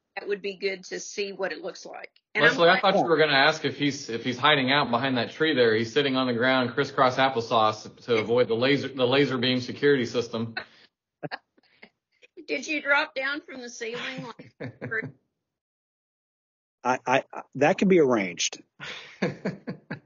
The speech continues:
Speaker 1: Okay.
Speaker 3: So
Speaker 1: Thank
Speaker 3: I,
Speaker 1: you.
Speaker 3: yeah, I'll walk around, and I would just say, I, I mean, imagine this is a co-working collaborative space.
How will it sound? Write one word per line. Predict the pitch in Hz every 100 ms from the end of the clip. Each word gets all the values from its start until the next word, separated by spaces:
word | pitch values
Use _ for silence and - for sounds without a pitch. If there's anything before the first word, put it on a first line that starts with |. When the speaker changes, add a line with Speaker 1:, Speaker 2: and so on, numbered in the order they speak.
| -
Speaker 1:
Okay. | 180 - _ _ _
Speaker 3:
So | - 170
Speaker 1:
Thank | 165 254
Speaker 3:
I, | 180
Speaker 1:
you. | 190
Speaker 3:
yeah, | 262
I'll | 208 180 240
walk | 254 -
around, | 214 180 196 196
and | 175
I | 190
would | 233 208
just | 214
say, | 208 185 175
I, | 160 165
I |
mean, | 165 160
imagine | 160 165 175 185 170
this | 185 -
is | 156
a |
co-working | 143 160 165 175 170 165 165
collaborative | 147 135 143 151 151
space. | - - 135 127 123 -